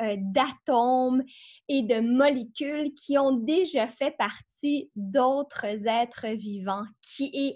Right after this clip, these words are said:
à travers le temps aussi, hein, évidemment, on pense à l'oxygène immédiatement qui est, qui passe à travers les, les, les, les, grâce aux, aux arbres, grâce aux algues de l'océan, on, on,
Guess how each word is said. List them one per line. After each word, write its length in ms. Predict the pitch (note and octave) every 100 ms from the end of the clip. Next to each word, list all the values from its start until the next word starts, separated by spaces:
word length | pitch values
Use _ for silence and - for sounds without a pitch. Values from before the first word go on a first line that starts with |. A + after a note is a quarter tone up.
| B3+
à 60 |
travers 480 | C4 C#4+ B3 C#4+ D#4
le 140 | C4+ C4+
temps 280 | F#4+ G#4 D#4+
aussi, 320 | C4 - -
hein, 100 | C4
évidemment, 600 | G#3+ A3 A#3 A#3 A3 C4 A#3+
on 60 |
pense 240 | A#3 A#3+ A3+
à 80 |
l'oxygène 560 | G#3 G#3 G#3+ G3+ A#3+ B3
immédiatement 600 | A3 G#3 G3+ G3+ A3+ B3+
qui 140 | C4 A3
est, 140 | G3+ - -
qui 120 | F#3+
passe 200 | G#3 -
à 100 | G#3
travers 360 | G#3 G3+ A3
les, 180 | A#3 F#3
les, 200 | G3+ G3 G3 - -
les, 180 | G#3+ F#3
les, 220 | G3+ F#3
grâce 360 | B3 - D4+
aux, 120 | A#3+ -
aux 200 | G#3+ G#3+
arbres, 280 | A#3 A#3+ A#3+
grâce 240 | G3+ G3+
aux 180 | G#3 G#3
algues 260 | A3 A3+ G3+
de 60 |
l'océan, 840 | F#3+ F#3+ G3 A3 A3 A3+ G3 F3 -
on, 80 |
on, 60 | G#3